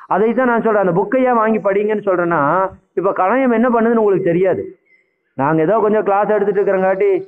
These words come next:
அந்த புக்கெல்லாம் கொஞ்சம் படிக்கிறங்காட்டி களையம் என்னென்ன வேலை வேலை செய்யுது,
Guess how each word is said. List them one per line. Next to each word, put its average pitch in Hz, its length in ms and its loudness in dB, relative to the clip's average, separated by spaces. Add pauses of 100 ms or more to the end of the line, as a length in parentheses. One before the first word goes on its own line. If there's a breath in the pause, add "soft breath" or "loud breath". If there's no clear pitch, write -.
(340)
அந்த 180 180 0
புக்கெல்லாம் 185 480 0
கொஞ்சம் 175 220 0
படிக்கிறங்காட்டி 165 540 0
களையம் 156 340 2
என்னென்ன 143 240 0
வேலை 135 240 2
வேலை 135 240 0
செய்யுது, 131 360 -2